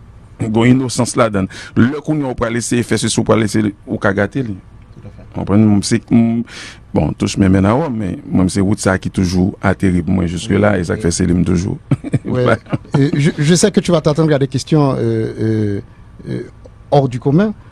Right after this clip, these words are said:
Speaker 2: Euh, des questions qu'on n'a pas attendues, c'est sûr. Euh, how did you beat your ego ? Comment, comment, comment, comment battre avec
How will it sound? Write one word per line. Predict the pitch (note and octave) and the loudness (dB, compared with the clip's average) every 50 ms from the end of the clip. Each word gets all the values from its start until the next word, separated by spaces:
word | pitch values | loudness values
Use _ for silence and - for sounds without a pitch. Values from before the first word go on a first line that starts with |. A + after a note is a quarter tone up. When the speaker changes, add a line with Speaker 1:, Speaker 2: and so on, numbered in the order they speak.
| - - - - - - - - - - - - | -20 -20 -20 -20 -20 -20 -20 -20 -20 -10 -4 -2
Speaker 2:
Euh, | B2+ B2+ A#2+ A#2+ A2+ A2 G#2+ G#2+ A#2 - - - - - - - - - - - - - - - - C3+ | 0 2 2 2 0 -2 -2 -4 -6 -10 -16 -20 -20 -20 -20 -20 -20 -20 -20 -20 -20 -20 -20 -16 -10 -6
des | B2+ C3 | -6 -4
questions | - C3+ - F3 | -2 -2 0 0
qu'on | C#3+ C#3+ A2+ B2 | 0 0 0 0
n'a | A#2 A2+ | 0 0
pas | - | -2
attendues, | G#2 - A#2+ D3+ D#3+ | 0 0 0 0 0
c'est | - C#3+ | -2 -4
sûr. | - - A3 G#3+ G#3 G#3+ - - | -4 -2 0 0 0 -2 -4 -6
Euh, | - C3 B2+ B2 B2 A#2 A2+ A2+ B2 - - - - - - - - - - - - - C#3 - | -6 -4 -2 -2 -2 -2 -4 -6 -8 -12 -16 -20 -20 -20 -20 -20 -20 -20 -20 -12 -8 -4 0 2
how | F3+ F#3 | 2 2
did | G3 F3+ | 2 0
you | F3 F3+ | -2 -2
beat | E3+ G3 - | -4 -4 -4
your | - F3+ - | -4 -4 -4
ego ? | D#3+ D#3+ C3+ A#2 G#2 G#2 - | -4 -4 -4 -4 -4 -6 -6
Comment, | - G3+ G#3 A3 G#3+ | -4 -2 -2 -2 -2
comment, | G#3 - A3 A3 A3 G#3+ - - - - - - | -2 -4 -2 -2 -2 -4 -6 -10 -16 -20 -14 -8
comment, | - F#3+ F#3+ F#3 F3+ E3 - - | -6 -4 -4 -4 -4 -6 -8 -10
comment | - - G3 F#3+ F#3 | -6 -4 -2 -2 -2
battre | F3 F3+ D#3+ C3+ | -2 -4 -4 -6
avec | C3 A#2+ A#2+ A#2 | -10 -12 -12 -16